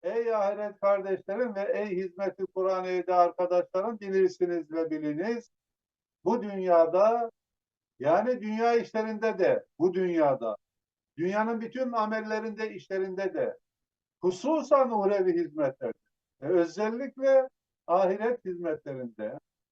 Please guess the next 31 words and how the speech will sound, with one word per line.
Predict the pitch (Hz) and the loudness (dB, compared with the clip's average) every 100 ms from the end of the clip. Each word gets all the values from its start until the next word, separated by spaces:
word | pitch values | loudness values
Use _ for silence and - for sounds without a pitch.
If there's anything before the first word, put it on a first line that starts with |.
| _ _ _ | _ _ _
en | 156 233 254 | 0 2 2
mühim | 226 214 196 185 175 180 170 | -2 -8 -6 -4 -2 -4 -4
bir | 170 165 | -4 -2
esas, | 156 156 214 226 _ | -2 2 2 0 _
en | 196 220 180 | -6 -6 -6
büyük | 160 151 - | -6 -6 -8
bir | 302 - | -12 -12
kuvvet, | - 294 330 466 453 | -12 -2 0 0 -4
en | 185 196 | -6 -6
makbul | 165 147 - 208 139 | -6 -8 -8 -14 -14
bir | 135 | -16
şefaatçi, | - 135 131 165 202 - 208 | -12 -12 -4 0 0 -2 -6
en | 214 196 | -6 -6
metin | 165 160 156 147 | -8 -8 -12 -14
bir | 143 | -10
noktaya | 139 127 131 131 131 | -8 -6 -6 -6 -8
istinad, | - 151 214 240 _ _ _ _ | -10 -2 0 -2 _ _ _ _
en | 156 240 233 | -2 0 -4
kısa | - 185 190 170 | -8 -6 -2 0
bir | 165 160 - | -2 -4 -2
tarik-i | 147 175 170 - | 2 4 2 0
hakikat, | 139 143 143 147 - 208 240 - _ _ - | -4 -4 -4 -6 2 2 2 -6 _ _ -4
hakikate | 139 175 180 180 202 | -2 0 2 2 2
ulaştıran | 196 196 - 202 208 196 | 4 4 4 2 2 2
en | 175 | -4
kısa | 151 147 143 131 | -4 -6 -4 -4
bir | 123 117 | -6 -2
yol, | 127 202 226 226 - _ _ - | 6 8 8 4 -4 _ _ 0
en | 175 214 175 | 0 0 -2
büyük | 175 156 165 | -2 -2 -4
bir | 156 | -4